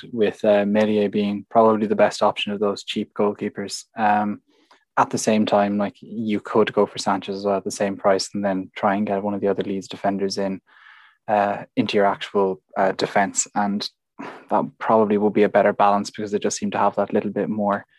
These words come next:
going forward. I wouldn't be interested in Pickford, um, personally, but even though that Everton defense has been okay. So let's say the last eleven games, they're second in terms of clean sheets with six,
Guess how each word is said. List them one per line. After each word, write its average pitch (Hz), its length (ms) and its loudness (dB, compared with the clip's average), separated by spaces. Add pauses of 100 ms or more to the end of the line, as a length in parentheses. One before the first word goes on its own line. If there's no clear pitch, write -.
(260)
going 104 220 2
forward. 107 500 4
I - 80 2
wouldn't 120 260 2
be 117 100 4
interested 117 420 2
in 104 140 -4
Pickford, 101 420 -2 (260)
um, 104 300 -2
personally, 101 640 -4 (640)
but 123 140 4
even 113 200 2
though 110 160 8
that 104 140 6
Everton 104 260 2
defense 104 240 0
has 101 140 0
been 101 140 0
okay. 98 260 0
So 104 100 -4
let's 104 140 2
say 110 80 2
the 101 80 2
last 110 400 4
eleven 104 440 4
games, 98 360 0
they're 98 340 0 (120)
second 147 440 -2
in 110 60 -12
terms 98 160 -8
of - 60 -12
clean 98 140 -8
sheets - 240 -8
with - 120 -14
six, - 400 -4